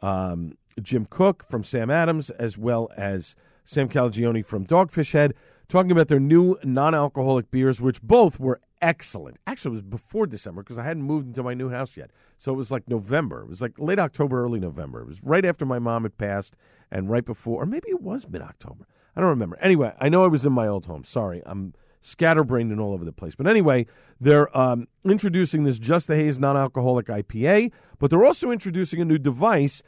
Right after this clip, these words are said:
you can use during March Madness. It's called the Insulated Pacing Apparatus, uh, or I P A. It's a high-tech beer cooling and counting device that prompts drinker, uh, drinkers when it's time to swap in a Pacer beer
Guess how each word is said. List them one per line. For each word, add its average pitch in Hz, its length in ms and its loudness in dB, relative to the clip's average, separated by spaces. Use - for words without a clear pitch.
you 147 120 -2
can 151 200 0
use 180 300 2
during 156 260 2
March 143 320 0
Madness. 170 560 -2
It's - 120 -10
called 185 180 2
the 160 60 4
Insulated 202 640 0
Pacing 190 640 -2
Apparatus, 117 640 -2
uh, 123 160 0
or 113 380 2
I 117 180 2
P 95 280 -4
A. 73 280 -8
It's - 200 0
a 143 80 2
high-tech 214 480 2
beer 185 280 0
cooling 208 560 2
and 143 160 -2
counting 202 380 2
device 120 400 0
that 139 180 -2
prompts 214 360 2
drinker, 139 480 2
uh, 135 60 0
drinkers 131 460 0
when 143 120 2
it's - 140 -6
time 151 240 0
to 135 100 -12
swap 165 400 0
in 143 280 2
a 135 100 2
Pacer 220 540 -2
beer 113 420 -2